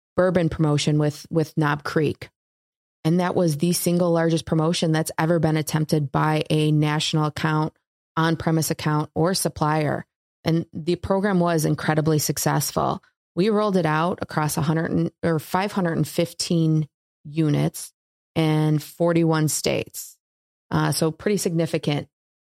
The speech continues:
But this Knob Creek Single Barrel Reserve was featured on their menus in their signature old fashioned, and they heavily promoted it across, like I said, menus, social media,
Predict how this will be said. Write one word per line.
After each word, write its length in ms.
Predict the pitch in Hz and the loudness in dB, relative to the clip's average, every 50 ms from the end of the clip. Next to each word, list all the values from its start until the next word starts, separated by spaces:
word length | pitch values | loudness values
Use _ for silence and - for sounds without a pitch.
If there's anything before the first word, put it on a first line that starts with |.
| _ | _
But 140 | 165 160 - | -6 -4 -2
this 200 | - 202 - - | -2 -2 -2 0
Knob 300 | 180 170 170 180 180 - | 0 0 0 0 -2 -4
Creek 240 | - - 202 185 180 | -4 -2 -2 -2 -2
Single 300 | - - 180 175 175 170 | -2 0 0 2 2 2
Barrel 380 | 160 165 160 156 156 156 156 151 | 2 2 2 2 2 2 2 2
Reserve 640 | 156 151 143 156 165 156 151 151 147 139 139 156 | 2 2 2 2 2 2 4 2 2 0 0 0
was 400 | 156 151 151 151 151 151 147 - | 0 0 2 2 2 0 0 -2
featured 380 | - - 165 156 - - 160 151 | -2 -2 -2 0 0 0 0 0
on 200 | 151 151 147 151 | 2 2 2 2
their 120 | 147 147 | 2 4
menus 760 | 147 151 156 156 160 165 165 170 170 165 165 165 165 156 - - | 2 2 2 2 2 2 4 4 4 4 4 2 2 0 -2 -2
in 120 | - 156 | 0 0
their 120 | 156 156 | 0 0
signature 400 | 143 - 156 151 156 147 - 170 | 0 0 0 0 0 0 0 0
old 160 | 170 160 156 - | 0 0 -2 -2
fashioned, 520 | - 165 165 180 185 - 214 208 208 202 | -2 -2 0 0 -2 -2 -2 0 0 2
and 140 | 180 170 175 | 2 2 2
they 80 | 190 | 0
heavily 440 | 202 196 - 220 220 220 214 208 180 | 0 -2 -4 -4 -2 0 0 0 0
promoted 440 | - - 175 160 165 170 165 160 151 | 0 0 0 2 2 2 2 2 2
it 140 | 151 151 156 | 2 0 0
across, 500 | 147 - - 156 151 151 151 - - - | -2 -2 -2 -2 0 0 -2 -2 -4 -4
like 140 | 165 147 160 | -2 -2 -2
I 60 | 143 | -2
said, 220 | - - 147 143 | -2 -2 -2 0
menus, 540 | 143 156 165 165 165 160 160 160 160 156 - | 0 0 0 2 2 2 2 2 2 0 -2
social 380 | - - 156 151 - - 151 151 | -2 -2 -2 -2 0 0 2 2
media, 640 | 156 170 175 175 170 170 170 165 165 165 165 156 | 4 4 4 2 2 2 2 2 2 2 0 -2